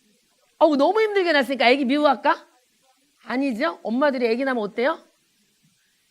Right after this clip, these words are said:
여러분 안 낳아봐서 모르는구나. <laughs> 전도사님이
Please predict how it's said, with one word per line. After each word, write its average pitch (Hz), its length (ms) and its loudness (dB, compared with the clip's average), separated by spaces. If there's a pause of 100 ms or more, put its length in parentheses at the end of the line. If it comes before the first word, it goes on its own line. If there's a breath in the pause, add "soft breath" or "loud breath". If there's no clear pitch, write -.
(180)
여러분 254 240 2
안 190 180 -2
낳아봐서 294 280 0
모르는구나. 185 1040 -2 (160)
<laughs> - 760 -6
전도사님이 339 540 0